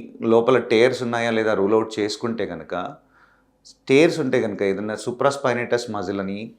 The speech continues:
సబ్స్కాపులారిస్, ఇన్ఫ్రాస్పైనేటస్, ఇలాగా మూడు నుండి నాలుగు కండరాలు మన భుజం వెనుక మీద అతుక్కొని ఉంటాయి.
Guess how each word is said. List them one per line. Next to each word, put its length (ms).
సబ్స్కాపులారిస్, 1040
ఇన్ఫ్రాస్పైనేటస్, 1000
ఇలాగా 340
మూడు 280
నుండి 240
నాలుగు 300
కండరాలు 460
మన 220
భుజం 260
వెనుక 280
మీద 160
అతుక్కొని 420
ఉంటాయి. 280